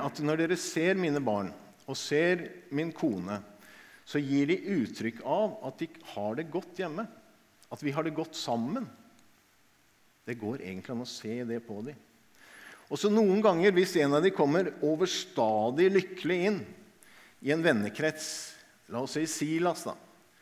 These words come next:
og du ser at det stråler av hele mannen, hva gjør det med oss da? Jo, da ønsker vi å spørre: «Hvorfor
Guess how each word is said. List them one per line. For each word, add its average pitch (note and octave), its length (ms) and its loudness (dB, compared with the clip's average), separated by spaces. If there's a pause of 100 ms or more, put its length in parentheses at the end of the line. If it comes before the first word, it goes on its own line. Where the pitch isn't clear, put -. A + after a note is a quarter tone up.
(540)
og D3+ 220 2
du E3 100 4
ser D#3+ 240 2
at E3 140 0
det F3+ 80 -4
stråler C#3+ 720 4
av E3+ 80 4
hele D#3+ 280 6
mannen, D#3+ 360 4 (1300)
hva A#2+ 180 -6
gjør C3+ 380 0
det B2 160 0
med C#3 140 -2
oss - 180 -10
da? E3+ 80 -2 (1200)
Jo, B2 160 -8
da C3+ 160 -6
ønsker G2+ 400 -8
vi A2+ 80 -4
å A#2+ 80 -4
spørre: A#2 240 -10 (400)
«Hvorfor - 320 -12